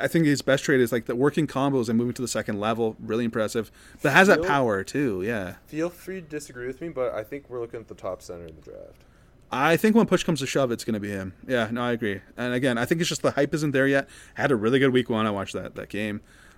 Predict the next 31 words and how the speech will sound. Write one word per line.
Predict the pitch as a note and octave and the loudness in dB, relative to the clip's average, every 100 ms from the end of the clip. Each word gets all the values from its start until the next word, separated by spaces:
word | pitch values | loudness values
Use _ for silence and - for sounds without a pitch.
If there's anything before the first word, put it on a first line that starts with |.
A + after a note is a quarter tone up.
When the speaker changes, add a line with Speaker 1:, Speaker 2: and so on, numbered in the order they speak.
| - | -12
Speaker 1:
Um, | G#2 G2 F#2+ F#2+ F#2+ - _ - | -6 -2 -2 -4 -6 -12 _ -10
I, | G2 B2+ | -6 -4
I | C3 | -2
think | D#3+ D3 | 0 0
it's | - | 0
gonna | B2+ A2 | -2 -2
be, | A2 A2 | -2 -6
I | G#2+ | -6
think | A#2 | -8
it's | G#2+ | -6
gonna | A2 | -6
be | G#2 | -6
him. | G2+ - - | -8 -10 -8
I | A#2 | -4
don't | C3+ B2+ | -2 -2
disagree. | A2 A2 G#2+ G#2 - _ _ _ _ - - _ - - | -4 -6 -8 -8 -18 _ _ _ _ -20 -20 _ -20 -14
Speaker 2:
Um, | A2 A2+ A#2 G2+ - - - - _ C3+ | -8 -4 -6 -8 -18 -20 -20 -20 _ -6
after | C#3+ F#3+ | -2 2
that, | F3 C#3+ | 2 2
I | C#3+ | 0
got | D3+ | -2
Javion | B2+ B2+ C#3 B2+ | -4 -8 -8 -10
Cohen | - G#2 A2 A#2 | -8 -8 -6 2
Speaker 1:
Me | G3+ C#4 | 6 8
too. | E4+ F#4+ D#4 D3+ | 10 12 12 8
Speaker 2:
at, | G2 - - D3 - G3 | 6 -2 -6 -6 -4 -4
at | C3 | -2
Alabama, | A#2+ A#2+ A2+ A#2 B2+ | -2 -2 -4 -4 -4
who's | C3 A#2+ | -6 -6
another | A#2 B2+ D3 | -6 -4 -4
big, | D3+ | -6